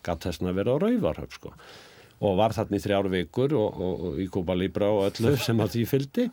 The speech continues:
Og, eh, <clears throat> nú, eh, síðan, eh, f-, f-, fór svona menningin þess að koma inn í þetta og hún kemur ekkert, eh, með, eh, mínum árgangi, heldur kemur hún með yngra fólki og,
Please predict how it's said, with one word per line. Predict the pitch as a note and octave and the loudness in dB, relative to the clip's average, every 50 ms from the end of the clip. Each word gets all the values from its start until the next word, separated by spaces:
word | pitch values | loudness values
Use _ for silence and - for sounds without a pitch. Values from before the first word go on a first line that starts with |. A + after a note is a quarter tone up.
| - - - - - - - - - - - - - - - | -6 -14 -20 -20 -18 -18 -18 -18 -20 -20 -20 -20 -12 -6 -2
Og, | - G#2 G2 F#2+ F#2 - | -2 0 0 -2 -2 -2
eh, | G#2+ G#2+ G#2+ G#2 - - - - - | 0 2 2 0 0 -4 -8 -12 -6
<clears throat> | - B2 A#2 A#2+ A#2+ - - - - | -4 -2 -2 -2 -4 -8 -8 -4 0
nú, | A2+ B2+ B2 A#2+ A#2+ A#2+ | 2 2 2 2 4 4
eh, | B2 A#2+ A#2 - - - - | 4 4 2 0 -2 -8 -14
síðan, | - - - D3 E3 F3 F3 E3 E3 D#3+ D#3 | -8 -2 0 2 4 4 4 6 6 6 6
eh, | D#3 D3+ C#3+ C3+ A#2+ - - - - - - - - - | 6 4 4 2 0 -4 -10 -16 -16 -16 -16 -14 -14 -14
f-, | - - - G2+ - - - - G2+ A#2+ | -14 -12 -12 -12 -10 -10 -8 -4 -4 -4
f-, | A#2+ - - - B2 A#2 - | -2 0 0 0 0 2 2
fór | - D3 C#3 | 4 4 4
svona | - - C#3 C3 B2 | 4 4 2 4 4
menningin | A#2+ A#2+ C3 C#3 D#3+ D#3 D3 C3+ - A2 - | 4 4 4 6 4 4 4 2 0 0 -2
þess | - - - - A#2+ | -4 -6 -6 -4 -4
að | - | 0
koma | - D3+ C#3 B2+ B2 A#2+ B2+ | 2 2 2 4 4 4 6
inn | C3 C3+ B2 | 6 6 4
í | B2 A#2 | 4 2
þetta | - G#2+ F#2+ - - - A2 D#3+ - - - - - - | 2 -2 -6 -4 -4 -4 -4 -4 -6 -10 -16 -20 -14 -10
og | - F2+ G2+ | -8 -4 0
hún | B2+ F#3+ A#3 A#3 - | 2 4 4 4 4
kemur | - - G3 F#3+ F#3+ F3+ | 4 2 4 4 4 4
ekkert, | F3+ F3 D3 - - E3 D3 C3+ - - - C#3 | 4 2 0 0 0 -2 -2 -2 -2 -2 0 0
eh, | A#2+ A2 - - - - - - - - | 0 0 -4 -8 -14 -20 -20 -20 -20 -16
með, | - - - A#2+ B2 A#2+ A#2 A2+ A2+ - | -4 0 2 4 4 4 4 2 0 0
eh, | A#2+ A#2 G#2+ F2 E2 | 2 2 2 2 2
mínum | A2 B2 C#3+ E3 F3+ F3 E3+ F3 | 4 4 4 4 4 4 4 4
árgangi, | F#3+ F#3+ F#3 - F#3+ F3 C#3+ - - F#2+ E2+ | 4 2 2 2 2 2 2 2 0 0 0
heldur | F#2 - E2+ - G#2 - - | -2 -2 -4 -6 -6 -2 0
kemur | G#2+ G#2+ A2 A2 G2+ G2+ | 0 2 2 2 2 2
hún | A2+ A2 | 2 2
með | G#2+ A2 G#2+ B2 | 4 4 4 4
yngra | D3 D#3 - E3+ F3 | 2 2 2 2 2
fólki | D3+ G3 A3 F#3 - - - G2 - - | 2 2 0 0 -2 -2 -2 0 0 -2
og, | - | -6